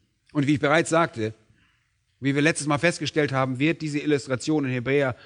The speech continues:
drei und vier verwendet, um jene, die in der sichtbaren Gemeinde sitzen, vor geistlicher Abtrünnigkeit zu warnen. Ich wiederhole es noch einmal. Je mehr ihr der Wahrheit ausgesetzt seid,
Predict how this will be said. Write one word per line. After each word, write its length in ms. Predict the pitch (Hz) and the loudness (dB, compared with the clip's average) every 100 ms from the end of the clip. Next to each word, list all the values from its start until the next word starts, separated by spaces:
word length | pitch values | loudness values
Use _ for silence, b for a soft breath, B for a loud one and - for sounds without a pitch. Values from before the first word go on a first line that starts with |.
| B B | B B
drei 320 | 131 156 156 | 4 4 4
und 100 | 127 | 0
vier 300 | - 160 156 | -2 0 2
verwendet, 520 | 123 131 156 151 - | 0 0 2 0 2
um 360 | 160 156 156 - B B | 0 2 -2 -6 B B
jene, 400 | 139 170 170 165 | 4 6 6 2
die 240 | 135 175 | 2 0
in 80 | 151 | 0
der 100 | 139 | 0
sichtbaren 460 | 131 175 - 151 147 | 2 0 2 2 2
Gemeinde 400 | 135 139 165 147 | 2 2 2 0
sitzen, 320 | 151 139 135 | -2 -4 -6
vor 320 | - 160 127 | 0 0 2
geistlicher 760 | 147 160 151 - 139 123 127 - | 2 2 -2 -4 -8 -4 -4 -2
Abtrünnigkeit 800 | 156 - - 143 131 - 123 110 | -4 -6 -6 -4 -4 -2 -4 -2
zu 240 | - 113 | -6 -4
warnen. 540 | 123 135 127 98 85 82 _ _ _ _ _ _ _ _ _ _ _ _ _ _ _ _ _ _ _ _ _ | -2 -2 -4 -8 -12 -20 _ _ _ _ _ _ _ _ _ _ _ _ _ _ _ _ _ _ _ _ _
Ich 160 | 101 92 | -14 -8
wiederhole 380 | 110 113 120 113 | -4 0 0 0
es 80 | |
noch 180 | 113 117 | -2 -6
einmal. 400 | 95 90 87 87 - _ _ _ _ _ _ | -6 -10 -12 -16 -20 _ _ _ _ _ _
Je 120 | 101 | -12
mehr 420 | 101 123 131 131 | -6 -2 -2 -2
ihr 140 | 117 117 | -6 -6
der 160 | 113 | -4
Wahrheit 380 | 104 123 120 117 | 0 0 0 -4
ausgesetzt 640 | 127 117 - 95 104 - - | -4 -6 -6 -8 -10 -12 -14
seid, 400 | 95 95 - | -12 -12 -16